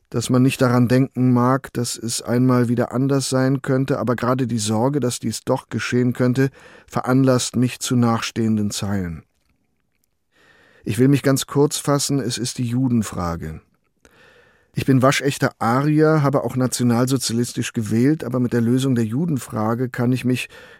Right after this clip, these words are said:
in Übereinstimmung mit den meisten meiner Landsleute nicht einverstanden erklären. Das Volk kennt eigentlich keine Judenfrage, sondern nur die Behörden, die sie allerdings leider in das Volk tragen.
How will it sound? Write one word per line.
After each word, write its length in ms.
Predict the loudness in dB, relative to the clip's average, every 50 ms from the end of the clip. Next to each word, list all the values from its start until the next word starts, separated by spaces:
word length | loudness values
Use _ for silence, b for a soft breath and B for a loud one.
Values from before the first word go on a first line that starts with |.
| B B
in 160 | -2 -2 -2
Übereinstimmung 960 | 0 -2 -2 -2 -2 0 0 0 0 -2 -2 -2 -2 0 0 0 0 0 0
mit 140 | -2 -2 -2
den 140 | 0 0 0
meisten 400 | 2 0 0 -2 -2 -4 -2 -2
meiner 240 | 0 0 0 0 0
Landsleute 560 | 0 0 0 -2 -2 -2 -2 -2 -2 -2 -4
nicht 220 | -6 -6 -6 -6
einverstanden 680 | -4 -4 -4 -4 -4 -8 -8 -6 -6 -6 -6 -6 -8 -10
erklären. 520 | -10 -10 -8 -6 -6 -4 -4 -6 -8 -12 b b b b b b b b b b b b b b b b b b b b
Das 160 | b -6 -6 -6
Volk 540 | -2 2 4 6 6 4 4 0 -10 -12
kennt 400 | -6 -2 0 2 2 0 -2 -4
eigentlich 520 | -6 -4 -4 -4 -4 -6 -6 -6 -8 -8 -6
keine 240 | -2 -2 0 0 0
Judenfrage, 760 | -2 -2 -4 -4 -4 -4 -6 -4 -4 -2 0 0 0 0 -2
sondern 300 | 0 0 0 2 2 2
nur 120 | 2 2
die 120 | 0 0 0
Behörden, 580 | -2 -2 0 2 2 2 2 2 2 0 0
die 100 | 0 -2
sie 160 | -2 -4 -4
allerdings 460 | -4 -2 -2 -2 -2 -2 -2 -4 -4 -4
leider 320 | -4 -2 -2 -2 -2 -2
in 80 | -4 -4
das 160 | -6 -6 -6
Volk 320 | -4 -4 -4 -4 -4 -8
tragen. 460 | -12 -12 -10 -8 -8 -8 -8 -10 -12